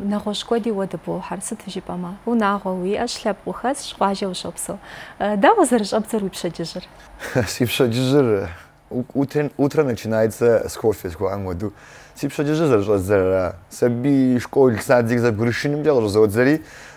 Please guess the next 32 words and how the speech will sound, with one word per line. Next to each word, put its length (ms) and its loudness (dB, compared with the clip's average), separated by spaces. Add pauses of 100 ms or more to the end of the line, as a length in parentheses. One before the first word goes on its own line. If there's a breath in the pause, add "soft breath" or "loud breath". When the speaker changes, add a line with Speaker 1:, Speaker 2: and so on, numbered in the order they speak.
(120 loud breath)
Speaker 2:
э, 400 -6
зэрыжыпӏауэ 560 2
ӏуакӏэ, 560 0
репетицэ, 1120 0
нысэ 440 -4
ишыж, 600 -4
э, 280 -8
сэ 180 -6
сцӏыхурэ, 540 -8 (440 loud breath)
э, 120 -4
джэгу, 680 0
э, 40 -6
поездкэ, 680 2
мис 160 -4
апхуэдэу 380 -2
ара, 200 0
ара, 320 -4
ара 160 0
махуэр 340 -6
зэрыкӏуэр. 320 -8
Пщэдджыжьым 380 -2
сыкъотэдж 480 0
абыжым 360 0 (400 loud breath)
си 160 -8
унагъуэр 320 4
зэбгрызэу, 440 2
хэт 300 -2
лэжьапӏэ, 460 2
хэт 180 -6
садик, 380 0
хэт 200 -6
школ. 280 2